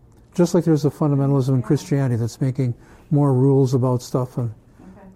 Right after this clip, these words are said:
Speaker 2: I
Speaker 1: um,
Speaker 2: just know, I mean, my daughter is married to South American, so again, a different take on Catholic down there,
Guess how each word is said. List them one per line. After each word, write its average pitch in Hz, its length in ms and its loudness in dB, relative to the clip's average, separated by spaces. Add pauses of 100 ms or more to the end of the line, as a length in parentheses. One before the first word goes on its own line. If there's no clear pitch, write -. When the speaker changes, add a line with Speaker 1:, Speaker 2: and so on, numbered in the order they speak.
(260)
Speaker 2:
I - 20 2 (120)
Speaker 1:
um, 120 80 -4
Speaker 2:
just - 220 -20
know, 208 340 -14 (840)
I 190 40 -20
mean, 190 260 -20 (1400)
my 175 140 -20
daughter 175 600 -14
is 160 140 -20 (520)
married 160 400 -20
to 151 80 -20
South 147 380 -20
American, 143 520 -20 (440)
so 151 140 -18
again, 151 360 -20
a 165 60 -20
different 160 400 -20
take 165 160 -20
on 143 140 -18
Catholic 143 440 -20
down 123 200 -20
there, - 160 -20